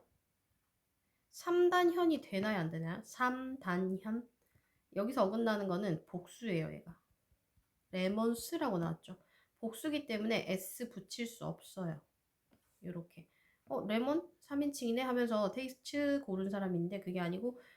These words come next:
복수면 또 안 돼요. 자, 문제풀이 조금만 하고 끝낼 거야. 뒤로 넘겨볼게요. 자, 십이 페이지 보시면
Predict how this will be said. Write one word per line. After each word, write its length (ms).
복수면 580
또 100
안 160
돼요. 420
자, 100
문제풀이 460
조금만 380
하고 120
끝낼 300
거야. 160
뒤로 240
넘겨볼게요. 760
자, 180
십이 360
페이지 360
보시면 600